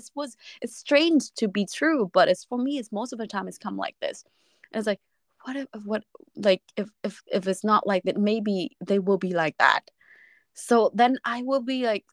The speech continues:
"Okay, well, then I will be staying a little bit longer." But the longer you stay, the more <laughs> pain you're gonna see. And, and because I chose, like, not because I don't have the boundary, I had it clear,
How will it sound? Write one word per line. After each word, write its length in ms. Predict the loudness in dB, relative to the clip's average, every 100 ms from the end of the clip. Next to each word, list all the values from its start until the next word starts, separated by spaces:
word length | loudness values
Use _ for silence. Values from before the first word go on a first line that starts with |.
| -14
"Okay, 220 | -8 -6
well, 280 | -4 -6 -8
then 200 | -8 -4
I 100 | -4
will 160 | -4 -6
be 100 | -8
staying 400 | -6 -6 -6 -8
a 80 | -10
little 180 | -6 -4
bit 140 | -4 -4
longer." 440 | -8 -8 -10 -12 _ _ _ -2
But 80 | 2
the 160 | 4 2 0 -2
longer 540 | 4 6 6 6 4 2
you 220 | 4 0
stay, 400 | 0 -4 -2 0
the 120 | -2 0
more 300 | 0 0 -2
<laughs> 80 | 0
pain 260 | 2 2 0
you're 100 | -4
gonna 240 | -6 -6
see. 340 | -10 -10 -10 0
And, 280 | 2 2 0 -8 -14 -14 -18 -20 _ 4
and 180 | 4
because 320 | 4 2 2 4
I 200 | 2 0 -8
chose, 640 | 0 4 4 2 -2 -18 -20 -2
like, 240 | 4 4 2
not 380 | 0 2 0 0
because 240 | -8 -4
I 80 | -6
don't 220 | -4 -8
have 220 | -6 -8
the 100 | -8
boundary, 540 | -8 -8 -8 -12 -16 -8
I 120 | -4 -4
had 360 | -4 0 2 0
it 140 | -4 _ _ -6
clear, 480 | 0 0 0 -4